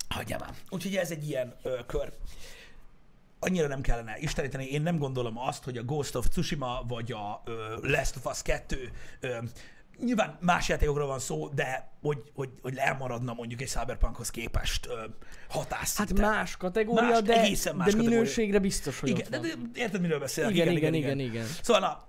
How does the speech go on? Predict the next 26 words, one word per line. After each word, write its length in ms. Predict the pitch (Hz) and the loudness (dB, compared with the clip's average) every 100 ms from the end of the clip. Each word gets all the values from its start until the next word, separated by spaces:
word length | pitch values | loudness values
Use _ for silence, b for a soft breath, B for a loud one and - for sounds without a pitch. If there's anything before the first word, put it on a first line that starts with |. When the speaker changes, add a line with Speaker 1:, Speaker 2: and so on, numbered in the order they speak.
| - | -4
Speaker 1:
egyébként 480 | 277 311 320 233 | -4 -2 -6 -6
most 200 | 220 254 - | -4 -4 -2
azt 240 | - - | -2 -2
mondják, 360 | 202 170 - - | -4 -2 -2 -2
hogy 120 | 202 | -4
a 40 | |
Ghost 240 | 175 196 - | -2 -2 -4
of 80 | |
Tsushima 380 | - 190 175 151 - | -4 -2 -2 -4 0
is 240 | 226 - | 0 0
csúszik. 420 | - 117 - - - | -6 -12 -12 -14 -8
Megint. 480 | 175 147 120 - - - - - - - | -6 -6 -8 -10 -12 -12 -14 -12 -12 -6
Tehát, 120 | 160 | -4
hogy 140 | 151 151 - | -4 -6 -6
az 160 | 165 | -4
se 100 | - | -4
fog 160 | 143 135 | -2 2
megjelenni. 460 | 123 117 110 117 113 | 2 2 0 -2 -2
Speaker 2:
Az 120 | - | 0
viszont 260 | 151 147 160 | 2 2 2
rossz 260 | 170 156 - | 2 2 0
hír. 200 | 131 131 - - B | -2 -2 -6 -8 B
Speaker 1:
Bizony, 400 | - 294 339 277 | 6 6 6 4
bizony 240 | 240 269 247 | 2 2 2
rossz 220 | 185 170 | 0 0
hír, 240 | 160 165 | 0 0